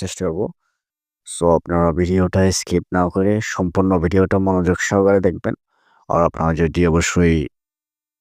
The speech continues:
স্কিপ করেন, আপনারা অনেক কিছুই মিস করবেন। আপনারা একদম শুরু থেকে শেষ পর্যন্ত আপনারা একটু কষ্ট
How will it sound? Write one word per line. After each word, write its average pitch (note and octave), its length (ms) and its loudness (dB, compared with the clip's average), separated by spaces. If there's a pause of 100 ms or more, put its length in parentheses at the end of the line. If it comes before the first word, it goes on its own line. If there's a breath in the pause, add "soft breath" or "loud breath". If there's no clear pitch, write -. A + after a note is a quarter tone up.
(120)
স্কিপ - 380 -2
করেন, G#2+ 220 0
আপনারা - 300 -4
অনেক E2+ 260 0
কিছুই G2+ 360 0
মিস F#2+ 260 0
করবেন। F#2+ 340 2 (200)
আপনারা F2+ 380 0
একদম E2 280 0 (120)
শুরু F2+ 280 2
থেকে F2+ 260 0
শেষ - 340 -2
পর্যন্ত G#2+ 500 0
আপনারা - 460 0 (880 loud breath)
একটু - 260 -6
কষ্ট F2 280 0